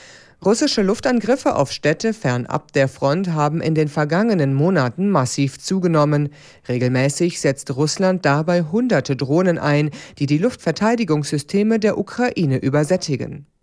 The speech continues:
Moskau hat seine Produktionskapazitäten nicht nur erhöht, sondern die Kamikaze-Drohnen auch modernisiert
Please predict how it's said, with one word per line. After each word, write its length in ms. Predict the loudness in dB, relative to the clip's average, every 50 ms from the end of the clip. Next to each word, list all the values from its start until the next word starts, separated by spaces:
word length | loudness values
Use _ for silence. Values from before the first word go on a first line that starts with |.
| _ _ -20 -20 -20 -20 -2
Moskau 540 | 0 0 0 0 0 0 2 2 2 4 2
hat 120 | 0 0
seine 220 | 2 0 0 0 -2
Produktionskapazitäten 1700 | -4 -4 -4 -2 -2 -2 -4 -4 -4 -2 -2 -2 -2 -2 -2 -4 -4 -2 -2 -4 -4 -2 -4 -6 -4 -2 0 0 0 0 0 -2 0
nicht 260 | 0 0 -2 -2 -2
nur 140 | 0 2 2
erhöht, 420 | 4 4 2 2 2 0 0 -2 -8 -20 -20 -20 -20 -12
sondern 460 | -2 0 2 2 2 2 2 2 2
die 160 | 2 0 -2
Kamikaze-Drohnen 1300 | 0 0 0 2 2 2 0 -2 0 0 0 0 0 0 -2 -2 0 0 -2 0 2 0 2 2 2 0 0
auch 260 | -2 -4 -4 -2 -2
modernisiert 840 | -2 2 2 4 4 4 2 2 2 0 0 0 0 0 0 0 -4